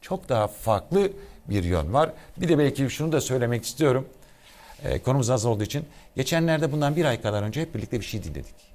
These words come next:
Bir Japon'un yaptığı çalışmayı. Herhangi bir hücrenizi aldı. Sadece küçük bir asit uyarısından sonra embriyonik hücreye çevirdi. Bu ne anlama geliyor biliyor musunuz?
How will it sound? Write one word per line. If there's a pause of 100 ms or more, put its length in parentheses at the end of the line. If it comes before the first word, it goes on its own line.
(280)
Bir
Japon'un
yaptığı
çalışmayı. (420)
Herhangi
bir
hücrenizi
aldı. (440)
Sadece
küçük
bir (100)
asit
uyarısından
sonra (340)
embriyonik
hücreye
çevirdi. (100)
Bu
ne
anlama
geliyor
biliyor
musunuz?